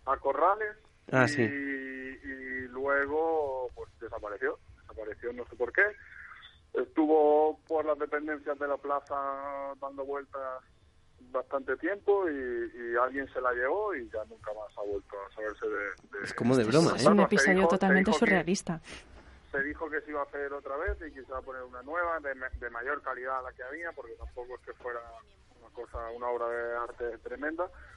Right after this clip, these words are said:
Speaker 1: pero bueno, estaba ahí por lo menos el, el, el respeto al, al maestro, ¿no?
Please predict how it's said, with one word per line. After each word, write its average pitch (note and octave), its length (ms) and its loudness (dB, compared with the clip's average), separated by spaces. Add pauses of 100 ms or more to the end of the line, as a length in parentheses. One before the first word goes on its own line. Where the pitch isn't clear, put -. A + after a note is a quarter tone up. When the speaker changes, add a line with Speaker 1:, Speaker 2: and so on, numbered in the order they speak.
(120)
Speaker 1:
pero A#2+ 140 2
bueno, D3+ 160 4
estaba B2+ 320 0
ahí C3+ 100 -2
por C3+ 160 -6
lo B2+ 100 -6
menos C#3 300 -10
el, B2+ 140 -12 (220)
el, A2+ 100 -20
el - 840 -20
respeto A#2+ 540 -4
al, A#2 100 -6 (340)
al A2 80 -20
maestro, C3 380 -6
¿no? F3 160 -16